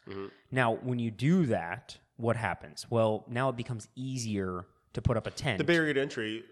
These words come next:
Speaker 1: you know, I know this sounds kinda weird to say, what is the barrier to entry
Speaker 2: Yeah.
Speaker 1: to being homeless? But, uh, I, I would say that's one. I mean, you just made it that much easier. I mean, think about it. You know, we, we got McDonald's, we got Burger King literally signing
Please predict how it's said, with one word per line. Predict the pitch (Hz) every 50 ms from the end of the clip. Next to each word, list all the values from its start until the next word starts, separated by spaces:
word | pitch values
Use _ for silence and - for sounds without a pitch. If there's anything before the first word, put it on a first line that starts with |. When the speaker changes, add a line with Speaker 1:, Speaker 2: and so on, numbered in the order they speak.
| - - - - - _ _ _ _ _ _ _
Speaker 1:
you | - 120 107
know, | 107 107
I | 95 107 123 120
know | 135 135
this | 123 117 110
sounds | - 139 123 117 -
kinda | 131 120
weird | 110 117 120 117 110 -
to | 113 110 110 -
say, | - - 117 113
what | 107 113
is | 113 104
the | 101 101
barrier | 98 110 110 110 104 101
to | 110 110
entry | 113 117 117
Speaker 2:
Yeah. | 117 113 110
Speaker 1:
to | 107
being | 101 98
homeless? | 123 143 143 127 117 120 117
But, | - - 214 - - - - - - _ -
uh, | - - - 107 - -
I, | 95 104 110 123 -
I | - 98 104 120
would | 143 180 170 -
say | - 113 107 113
that's | 107 107 104 104 -
one. | 104 90 98 127
I | 139
mean, | 127 120 117
you | 123 117 123
just | 123 131 123 -
made | 135 127 123
it | 117
that | 127 120
much | 113 117 113 147
easier. | 151 147 143
I |
mean, | 156 165
think | - 240 214
about | 180 135 143
it. | 143 - - - _ _ _ _ _ _ _ _ _ -
You | -
know, | - 170
we, | 160 196 233 262
we | 214 208
got | - 226 196 147 - - 127
McDonald's, | 135 139 - - _ - 147 135 - 151 135 117 107 -
we | 143 175
got | - 175 147 - - - -
Burger | - 170 170 156 143
King | - - 113 104
literally | 107 127 156 170 185 185 180 156 135 - - - - - -
signing | - - - 160 160 160 156 143 131 120